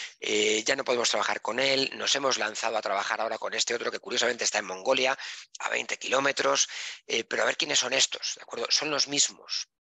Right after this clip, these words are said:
¿De acuerdo? Entonces, si nos pillan, que sepamos que vamos a entrar en sanciones con Estados Unidos,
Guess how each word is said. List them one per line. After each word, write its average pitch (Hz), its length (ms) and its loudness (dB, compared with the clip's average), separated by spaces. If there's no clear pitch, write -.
¿De - 60 -10
acuerdo? 107 160 -8
Entonces, 110 240 0
si - 40 -8
nos 107 160 -2
pillan, 104 460 -6
que - 120 -6
sepamos 117 500 0
que 104 140 -4
vamos 107 260 -2
a 107 40 -4
entrar 117 500 0
en 117 240 -6
sanciones 98 500 0
con 95 220 -6
Estados 90 340 0
Unidos, 151 400 0